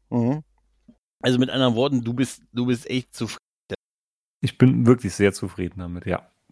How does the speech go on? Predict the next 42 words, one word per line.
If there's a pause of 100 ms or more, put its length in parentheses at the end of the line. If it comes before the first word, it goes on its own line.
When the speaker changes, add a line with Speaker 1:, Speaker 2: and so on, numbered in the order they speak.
(120)
Speaker 2:
definitiv.
Speaker 1:
Ja,
Speaker 2:
Also
Speaker 1:
dass
Speaker 2:
ich
Speaker 1:
deine
Frau
dir
auch
mit, (120)
dass
sie (1300)
Speaker 2:
Ja,
wir
haben
Speaker 1:
Total
Speaker 2:
da
Speaker 1:
toll.
Speaker 2:
wirklich, (120)
wir
haben
da
ziemlich
brutalen
gleichen
Geschmack,
was
so
Speaker 1:
Mhm.
Speaker 2:
Sachen
angeht,
ne? (400)
Aber
wie
gesagt,
momentan
schauen
wir
jetzt
Haus
des
Geldes.